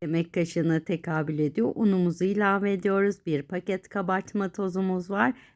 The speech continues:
ve bir tatlı kaşığı tuzumuz var. Tüm malzemelerimi mikserim ile iyice karışana kadar karıştırıyorum. Ben tarifimi karıştırırken siz de kanalıma abone olur musunuz?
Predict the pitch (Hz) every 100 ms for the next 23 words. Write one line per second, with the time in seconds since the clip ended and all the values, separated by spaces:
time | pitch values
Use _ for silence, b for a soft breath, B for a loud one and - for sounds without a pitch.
0 | - 285 233 277 247 175 151 160 156 156
1 | - 247 254 196 160 131 127 135 147 151
2 | - 311 - B B B B _ - -
3 | 254 269 214 170 165 156 156 151 135 120
4 | 117 110 135 165 165 - - 175 165 165
5 | 143 127 - - 202 226 220 - 170 175
6 | 156 151 156 147 151 165 165 220 262 185
7 | 165 - - 151 156 135 - 262 277 B
8 | B B B 214 240 294 285 269 240 190
9 | 180 175 175 180 185 160 165 - 156 156
10 | 170 - 160 170 156 139 - b b -
11 | - 202 160 160 180 151 151 156 151 151
12 | 165 156 175 262 294 220 - 160 143 -